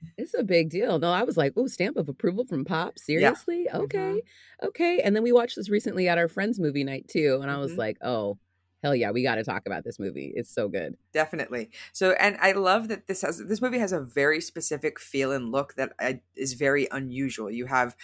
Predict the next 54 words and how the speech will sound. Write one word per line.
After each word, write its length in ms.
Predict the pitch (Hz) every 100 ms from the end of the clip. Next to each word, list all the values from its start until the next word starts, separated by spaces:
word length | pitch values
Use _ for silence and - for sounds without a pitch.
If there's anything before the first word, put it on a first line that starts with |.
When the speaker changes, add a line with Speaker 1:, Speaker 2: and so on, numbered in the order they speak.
| - -
Speaker 2:
very 400 | 139 180 196 208
early 260 | 160 180 180
seventies 600 | - 147 139 131 123 117 - - _ _ -
in 320 | 165 151 135
Belgium, 720 | 196 208 240 123 117 117 160 - - -
but 100 | 180 -
also 480 | 214 233 214 165 -
Speaker 1:
Yeah. 80 | 180
Speaker 2:
in, 100 | 170
like, 220 | 147 -
the 100 | 160
sea 320 | - - 214
coast 420 | 208 190 160 -
where 120 | 143 151
nobody 480 | 143 156 190 196
goes 340 | - 151 151 143
in 220 | 131 120
winter 500 | 147 160 - 113 113 _ _
Belgium. 360 | - 120 - - _ - - -
So 140 | 147
I 0 |
was 60 | 143
like, 160 | 123
"That's 240 | 147 170 -
so 320 | - 170 226
specific." 720 | - 160 - - 185 - - _ _ _ _ _ _ -
I 60 | 156
Speaker 1:
It 180 | 190
Speaker 2:
really 200 | 202 247
Speaker 1:
is, 60 | 330
Speaker 2:
like 160 | 320 220
Speaker 1:
and 40 |
Speaker 2:
it. 60 | 214
Speaker 1:
that's, 140 | 240 - _ -
yeah, 220 | 208 269
that's 200 | 233 226
what 100 | 240
really, 220 | 240 233 214
I 80 |
think, 200 | 190 190
grounds 360 | 160 160 208 165
it, 140 | 143
too, 380 | - 175 208 190 143
and 100 | 143
also 320 | 143 - 170
is 140 | 151
really 180 | 156 147
great 240 | 143 139
kind 220 | - 143 139
of 80 |
for, 120 | - 131
like, 340 | 127 123 -
the, 100 | 127
like, 240 | 127 117